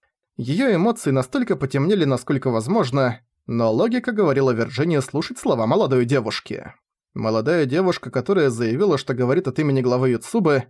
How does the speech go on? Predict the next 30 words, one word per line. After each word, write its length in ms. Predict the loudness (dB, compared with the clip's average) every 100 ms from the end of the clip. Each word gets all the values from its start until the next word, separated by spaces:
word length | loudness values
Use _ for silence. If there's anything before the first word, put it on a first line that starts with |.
| _ _ -10
говорила 420 | -2 0 2 2
не 160 | 2 2
о 100 | 0
силе 260 | 0 0
военных 420 | 2 2 0 -2 -2
юэсэнэй 540 | -4 -2 -6 0 2
или 120 | 2
мощи 320 | 2 -2 -4
звёзд, 480 | -6 0 0 -2 -16 _ -6
но 160 | -4 -2
сказала, 440 | -2 0 2 0
что 220 | 0 -4
знает 340 | 0 0 2 2
о 60 |
силе 240 | 0 0 2
Вирджинии. 680 | 0 -2 -2 -2 -4 -12 -20 _ _ _ _ _
«Наша 240 | -2 -2 0
глава 240 | 0 0
сказала, 400 | 0 -2 0 0
что 160 | 0 0
если 240 | 0 0
госпожа 400 | -4 -2 -2 0
Вирджиния 480 | -2 -2 0 0 0
сделает 400 | 0 2 2 2
так, 160 | -2 -2
чтобы 300 | -2 0 0
инцидент 340 | 0 -2 0
закончился 580 | -2 0 0 -2 -4 -2
на 140 | 0
этом, 380 | 0 0 -2